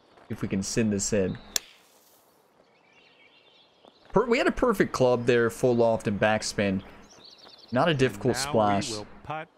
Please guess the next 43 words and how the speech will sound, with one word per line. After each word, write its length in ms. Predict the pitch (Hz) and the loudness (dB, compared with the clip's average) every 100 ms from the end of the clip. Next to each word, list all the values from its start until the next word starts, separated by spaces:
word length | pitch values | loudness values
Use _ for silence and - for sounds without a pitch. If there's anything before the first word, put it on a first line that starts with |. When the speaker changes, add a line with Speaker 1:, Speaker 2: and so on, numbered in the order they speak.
| _ _ | _ _
Speaker 2:
Nicely 280 | 131 123 - | -14 -14 -16
played 280 | - 120 110 | -12 -12 -10
out 120 | 107 | -12
of 60 | 104 | -12
the 60 | |
sand. 260 | 101 127 127 | -10 -8 0
Speaker 1:
Gonna 160 | 123 143 | 2 4
be 140 | 190 | 2
a 40 | |
dedicated 720 | 185 160 294 370 - 349 302 185 | 2 2 2 2 2 2 2 2
birdie. 360 | 254 294 247 | 2 2 2
Speaker 2:
Great 100 | 190 | 2
Speaker 1:
That's 240 | 226 349 311 | 2 2 0
a 60 | |
Speaker 2:
work 80 | 190 | 2
Speaker 1:
dedicated 460 | 208 254 220 226 180 | 2 2 2 2 2
Speaker 2:
out 60 | - | 2
there 100 | 226 | 2
on 40 | |
the 40 | 285 | 2
Speaker 1:
eagle 280 | 330 339 320 | 2 2 0
Speaker 2:
course 320 | 131 123 - | -8 -12 -8
today. 160 | 117 | -2
Speaker 1:
and 100 | 180 | 0
two 100 | 151 | 2
Speaker 2:
Birdie 120 | 233 240 | 2 2
number 120 | 180 | 4
Speaker 1:
birdies 360 | 165 190 160 113 | 2 4 2 2
for 40 | 156 | 0
Speaker 2:
six. 80 | 135 | 2
Speaker 1:
Honey 220 | 160 165 | 2 2
Badger. 500 | 131 120 110 107 98 - - - | 2 2 2 2 0 -2 -16 -4
Very 280 | 135 277 320 | 0 2 2
rarely 460 | 156 185 214 175 135 | 4 4 4 2 2
do 140 | 117 | 0
people 340 | 113 160 147 | 0 0 2
have 240 | 139 135 117 | 2 2 2
minus 540 | 117 135 170 156 - | 0 2 2 0 -2
four 360 | - 160 143 117 | 0 2 4 2
dedicated 600 | 104 127 139 135 113 101 | 2 2 2 0 0 0
to 180 | 123 107 | 0 2
'em 120 | 98 | 0
Speaker 2:
Right 160 | 123 | -4